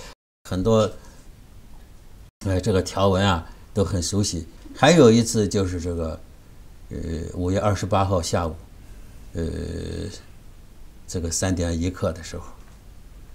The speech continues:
法典通过的时候，大家就站立起来鼓掌，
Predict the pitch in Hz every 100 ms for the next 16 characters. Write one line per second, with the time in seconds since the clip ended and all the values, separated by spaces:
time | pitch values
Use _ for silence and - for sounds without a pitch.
0 | - - 87 87 85 - 87 87 - -
1 | - - - - 87 90 87 87 82 92
2 | 87 87 - 95 90 92 92